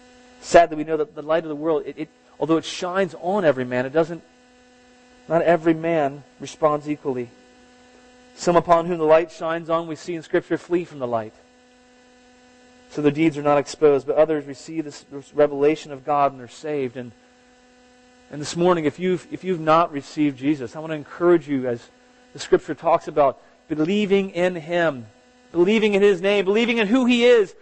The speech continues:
What is His name? His name is His characteristics, His attributes, who He is.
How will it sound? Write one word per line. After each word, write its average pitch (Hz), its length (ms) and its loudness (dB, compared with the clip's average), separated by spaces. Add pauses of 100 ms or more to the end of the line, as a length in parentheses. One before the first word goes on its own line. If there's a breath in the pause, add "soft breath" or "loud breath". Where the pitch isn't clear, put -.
(160 soft breath)
What 220 120 2
is 233 100 -4
His 208 140 -6
name? 214 220 -2
His 185 100 -2
name 240 200 -2
is 208 120 -2 (140 soft breath)
His 214 140 -2
characteristics, 226 640 0
His 165 100 -14
attributes, 208 440 -2
who 240 100 -8
He 226 140 0
is. 208 500 2